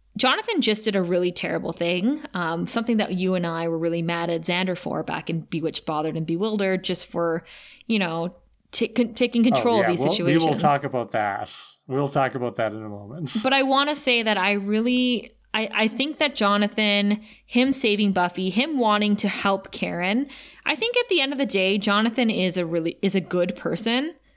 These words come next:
Speaker 1: He just makes really terrible decisions. But I don't think he actually wants to see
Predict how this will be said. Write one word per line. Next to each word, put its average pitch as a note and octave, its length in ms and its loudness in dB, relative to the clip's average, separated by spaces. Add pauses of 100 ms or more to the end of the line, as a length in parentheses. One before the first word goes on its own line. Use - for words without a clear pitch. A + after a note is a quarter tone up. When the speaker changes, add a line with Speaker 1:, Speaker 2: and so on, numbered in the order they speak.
(420)
Speaker 1:
He - 180 -2
just A#3+ 200 -2
makes B3 300 -2
really G#3 300 0
terrible F3 640 -2
decisions. - 500 -6
But G3+ 100 -2
I G#3+ 80 4
don't B3+ 300 0
think F4 160 -4
he D#4 160 -2
actually G3+ 400 -4
wants F3 260 -2
to F#3+ 80 -4
see E3+ 640 -2